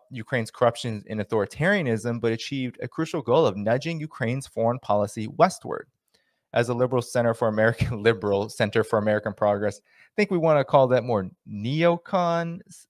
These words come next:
center for American progress. So anyway,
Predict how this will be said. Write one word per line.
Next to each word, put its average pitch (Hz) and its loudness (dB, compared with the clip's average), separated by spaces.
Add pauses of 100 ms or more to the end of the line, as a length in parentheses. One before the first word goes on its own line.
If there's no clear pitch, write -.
center 160 -6
for 165 0
American 160 -4
progress. 165 -6 (1000)
So 160 6
anyway, 113 4